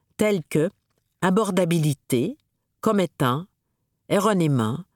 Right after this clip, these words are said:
minimalement et web diffusion, entre autres. Méthodologie. Pierre Meslin, de l'équipe d'informatique décisionnelle de la presse,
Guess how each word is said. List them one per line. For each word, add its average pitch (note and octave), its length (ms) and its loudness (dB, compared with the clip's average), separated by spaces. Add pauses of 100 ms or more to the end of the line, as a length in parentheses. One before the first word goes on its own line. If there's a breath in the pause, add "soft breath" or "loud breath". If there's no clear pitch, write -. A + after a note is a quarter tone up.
(260)
minimalement D#3 1000 0 (240)
et C3+ 160 2
web F#3 340 0
diffusion, D#3 760 -2 (200)
entre E3 280 -2
autres. - 480 -8 (1080)
Méthodologie. D3 960 -2 (1500)
Pierre G#3+ 380 0
Meslin, B2 580 -2 (460)
de D#3 100 0
l'équipe F3 440 -2
d'informatique D3+ 920 -2
décisionnelle C#3 840 0
de G#2+ 120 -4
la G#2+ 140 -2
presse, - 600 -8